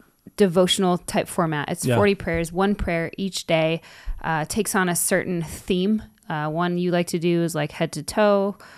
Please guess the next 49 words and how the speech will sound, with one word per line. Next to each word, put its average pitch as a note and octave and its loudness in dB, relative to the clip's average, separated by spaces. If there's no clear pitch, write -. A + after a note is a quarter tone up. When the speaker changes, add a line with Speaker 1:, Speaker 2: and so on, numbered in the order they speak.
Speaker 1:
uh, D#3+ 2
the F3 2
other. F3 4
I E3 6
like F3+ 2
to - -8
pray F3 0
for E3 -6
his - -6
heart, - 0
uh, D#3+ -12
and D3+ -12
his D#3+ -10
mind, F#3 2
God, D3+ -4
and D#3 -6
Speaker 2:
Yep. E3 -2
Speaker 1:
maybe E3 -4
his F#3+ -2
eyes, G3 6
like, F3 0
what G#3 6
is, G3 6
whatever F#3+ 4
he D#3+ -4
sees, A#3 0
Lord, G#3 2
I F#3 0
pray F3 -4
that D#3+ -8
he D#3+ -10
would, D#3+ -4
uh, D3+ -4
you F3 -2
would, E3+ -4
he - -4
would E3+ 2
be E3 -4
honoring G3+ 4
in F3 0
Speaker 2:
Mm. - 2
Speaker 1:
that F3+ -2
and D#3 -8
honor E3 -4
me G3+ 2
in F#3 -2
that, E3+ -4
and C3 -4
Speaker 2:
Yeah. - -2